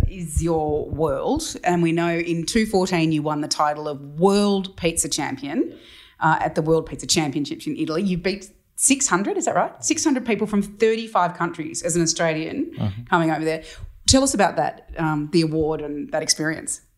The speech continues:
Speaker 2: That was probably one of the, apart from my kids being born, et cetera, but that was probably one of the best days of my life. Not because I won the award. Um, it was more because I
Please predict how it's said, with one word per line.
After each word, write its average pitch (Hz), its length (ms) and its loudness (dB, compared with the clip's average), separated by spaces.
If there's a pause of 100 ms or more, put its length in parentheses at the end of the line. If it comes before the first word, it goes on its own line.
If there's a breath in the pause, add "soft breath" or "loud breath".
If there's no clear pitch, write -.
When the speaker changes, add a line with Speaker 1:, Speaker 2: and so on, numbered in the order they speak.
(120)
Speaker 2:
That 151 180 6
was 190 120 4
probably 147 460 4 (300)
one 127 200 -2
of 113 140 -4
the, 110 420 -4 (1400 soft breath)
apart 101 220 -4
from 95 320 -6
my 95 120 -8
kids 104 240 -14
being 101 260 -12
born, 98 280 -12
et 98 160 -14
cetera, 98 300 -10
but 101 340 -10 (100)
that 120 100 0
was 123 100 -2
probably 117 240 -4
one 104 200 -6
of 92 60 -10
the 95 60 -12
best 101 380 -6
days 104 220 -8
of 101 60 -14
my 98 120 -10
life. 95 300 -14 (100)
Not 127 260 -8
because 123 300 -10
I 107 80 -4
won 104 300 -8
the 107 100 -10
award. 107 400 -14 (640)
Um, 107 320 -4
it 110 60 -6
was 107 260 -6
more 110 580 -6 (220)
because 104 640 -12
I 101 540 -12